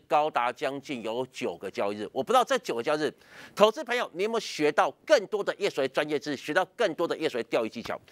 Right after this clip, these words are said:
其实呢，我的忙是从昨天下午就开始忙了，你知道吗？为什么？因为昨天不管包括三立啦，不管包括非凡，他们在昨天下午的时候，他们的节目就陆陆续续开播。那陆续开播，有很多，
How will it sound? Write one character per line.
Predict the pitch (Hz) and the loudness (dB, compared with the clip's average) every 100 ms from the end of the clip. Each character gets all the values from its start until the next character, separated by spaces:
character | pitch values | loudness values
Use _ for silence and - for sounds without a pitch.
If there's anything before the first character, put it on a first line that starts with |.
| - - | -20 -12
其 | - 262 | 0 2
实 | 254 254 | 2 0
呢， | 208 | 0
我 | - 151 | 0 2
的 | 165 156 | 4 2
忙 | 147 135 | 2 -2
是 | 151 214 | -2 -6
从 | 165 170 | -4 -6
昨 | - 151 160 | -2 0 0
天 | 190 | 0
下 | 185 - 131 | -2 0 -2
午 | |
就 | 92 131 | -4 -4
开 | 131 | -4
始 | 120 | -4
忙 | 90 85 | -12 -14
了， | 92 | -14
你 | 87 | -12
知 | 104 | -2
道 | 160 | 0
吗？ | 143 - | 0 0
为 | 220 | 0
什 | - 117 | -2 -4
么？ | 113 | -6
因 | - 196 | 0 2
为 | 180 | 2
昨 | 151 | 0
天 | 143 160 | -2 -2
不 | 190 | 0
管 | 165 120 | 0 0
包 | 151 147 | 0 0
括 | 147 | -2
三 | - 147 151 | 0 -2 -2
立 | 151 127 | -6 -2
啦， | 117 117 | 0 -2
不 | 185 | -4
管 | 156 117 | -4 -2
包 | 123 135 | -2 -2
括 | 135 | -2
非 | 127 147 143 | -4 -4 -2
凡， | - 92 98 _ - - - | -4 -6 -8 _ -20 -20 0
他 | - | 2
们 | 262 226 | 2 0
在 | 247 | -12
昨 | - 170 | -8 -8
天 | 180 208 | -6 -6
下 | - 185 | -2 -4
午 | 123 | -4
的 | 127 | -10
时 | 160 | -8
候， | |
他 | 135 185 | -8 -8
们 | |
的 | 165 | -8
节 | - 135 | -6 -4
目 | 156 | -2
就 | 147 | -2
陆 | 156 160 | -2 -2
陆 | 151 | -4
续 | 135 | -6
续 | 127 | -10
开 | 127 120 | -6 -4
播。 | 120 120 | -4 -4
那 | 202 196 | -4 -2
陆 | 202 | -2
续 | 185 | -4
开 | 180 180 | -2 -4
播， | 165 143 | -4 -4
有 | 165 196 | -2 -2
很 | - 135 113 | -2 -2 -2
多， | 113 156 156 156 | -2 2 4 2